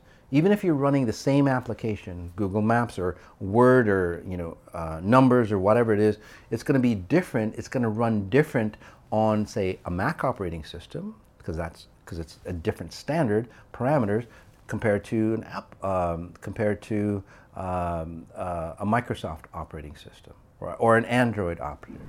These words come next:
operating system. So overall, the Matrix is literally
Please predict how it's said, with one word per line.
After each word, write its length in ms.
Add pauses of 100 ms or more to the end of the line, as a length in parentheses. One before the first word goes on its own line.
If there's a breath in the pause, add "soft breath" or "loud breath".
(180)
operating 440
system. 440 (360 loud breath)
So 340 (120)
overall, 580 (300)
the 160
Matrix 640 (160)
is 380
literally 440